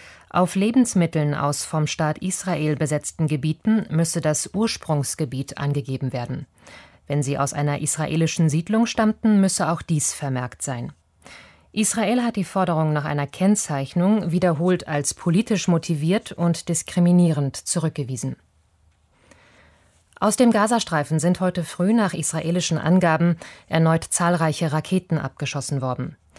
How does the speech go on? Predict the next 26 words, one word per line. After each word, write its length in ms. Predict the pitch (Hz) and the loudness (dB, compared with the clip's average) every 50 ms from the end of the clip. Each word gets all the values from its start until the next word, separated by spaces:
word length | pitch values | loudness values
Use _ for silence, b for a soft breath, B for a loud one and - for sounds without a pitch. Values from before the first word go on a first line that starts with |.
| B B B B B B | B B B B B B
In 200 | - 156 160 156 | 0 0 0 2
Tel 160 | - 170 165 | 2 2 2
Aviv 400 | 160 151 143 185 233 262 - - | 2 2 2 2 0 0 -2 -2
und 220 | - 151 147 - | -2 -2 0 0
weiteren 360 | 147 156 175 - 156 143 151 | 0 -2 -2 -4 -2 -2 -2
Städten 600 | 143 - - 156 156 160 - - 196 202 160 151 | -2 -2 -2 -4 -4 -2 0 0 2 2 2 0
wurde 320 | 143 151 165 170 165 160 143 | 0 0 0 2 0 0 0
Raketenalarm 880 | 160 156 - 196 196 - - 175 160 - 139 135 135 131 127 127 131 139 | -2 -2 -2 -4 -4 0 2 0 2 2 0 -2 -2 -2 -2 -2 -2 -2
ausgelöst. 760 | 143 135 131 - - 160 139 135 120 - - - - - _ _ B B B B B B B B B B B | -4 -4 -4 -2 -4 -4 -4 -4 -6 -8 -10 -12 -14 -16 _ _ B B B B B B B B B B B
Die 140 | 202 202 185 | 0 2 4
Armee 240 | 190 190 196 208 240 | 4 6 6 4 4
erklärte, 540 | - 214 - - 190 175 165 - 240 254 | 2 0 -2 -2 -2 -2 0 0 -2 -2
zwanzig 500 | 247 - - 196 202 226 - 233 - - | -2 -2 0 2 2 2 2 0 -2 -2
Raketen 480 | - 156 - - - 165 - - 151 147 | -4 -4 -4 -2 -6 -4 -2 0 0 0
seien 300 | 123 147 139 143 147 147 | 0 0 0 0 0 0
abgefangen 680 | - 151 - - - 170 - - 156 143 139 135 123 | -2 -4 -4 -2 -4 -4 -2 0 -2 0 0 -2 -2
worden. 400 | 127 127 123 123 127 127 - 123 - _ _ _ | -2 -4 -4 -4 -4 -6 -8 -10 -14 _ _ _
Man 220 | 147 147 147 139 | -6 -4 -2 -2
habe 200 | 143 143 139 147 | -2 -2 -2 -4
die 140 | - 147 143 | -2 -2 -2
Militärpräsenz 1040 | 143 143 139 143 139 - - 170 175 175 - - 170 156 127 147 143 139 139 - - | 0 0 -2 -2 -4 -4 -2 -2 -2 -2 -2 -2 -2 0 0 0 0 -2 -2 -4 -4
im 160 | 160 143 143 | -4 -4 -2
Grenzgebiet 640 | - 139 143 156 185 - - - 170 135 143 147 - | -2 0 2 2 2 2 0 -4 -4 -2 -2 -4 -4
zum 260 | - - - 151 147 | -8 -8 -4 -4 -2
Gazastreifen 680 | 147 143 143 147 165 160 - - 151 151 151 - 160 151 | 0 0 0 0 0 -2 -2 -2 -4 -4 -4 -2 -4 -4
verstärkt 580 | - - 151 - - 160 156 190 240 - - | -2 -2 -4 -2 -2 0 0 0 0 -2 -8